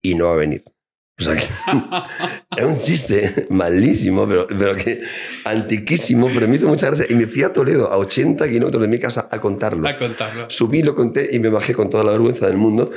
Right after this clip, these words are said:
Speaker 1: La gente se rió y dije, "Bueno, he empezado".
Speaker 2: Sí.
Speaker 1: Y a partir de ahí empecé a, a hacer ya, eh, pues un poco enlazar chistes y ya empecé a escribir yo.
Speaker 2: Mm.
Speaker 1: Empecé a escribir yo. Empecé a escribir un poco, tal, tal, tal, pero claro, tampoco tienes, eh, ni, ni la,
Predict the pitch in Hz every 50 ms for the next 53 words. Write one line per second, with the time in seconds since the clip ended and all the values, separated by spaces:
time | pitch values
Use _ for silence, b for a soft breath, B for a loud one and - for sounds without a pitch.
0 | B B - - - 113 113 - - - - 113 107 107 110 107 98 - - 85
1 | 90 90 87 - - 95 90 - - - - - - - - _ _ _ _ -
2 | - 143 127 117 110 104 104 104 - 110 104 95 101 104 104 101 113 123 117 113
3 | 135 151 160 151 - 107 104 - 104 110 113 117 104 - - - - - 95 87
4 | 85 90 - - 98 98 95 92 95 101 107 107 - - - 95 87 85 82 80
5 | 80 76 71 76 78 - 85 - - 82 76 80 80 82 80 78 80 - - -
6 | - - - 120 - - 113 117 B B B B B - 92 101 - - - -
7 | - 104 - - 85 82 76 71 73 - - _ _ _ _ _ _ _ _ _
8 | _ _ _ _ _ _ _ _ _ - 120 104 85 76 85 - - 85 - -
9 | 80 73 67 67 62 - - _ b b b b b b _ - 95 90 87 -
10 | - 87 87 85 80 80 107 113 117 - 117 117 110 110 101 - - 104 - 117
11 | 113 113 - 76 71 71 78 80 78 80 82 71 76 80 80 80 82 85 82 78
12 | 87 82 78 76 78 78 80 78 76 73 73 73 64 67 78 73 71 71 67 -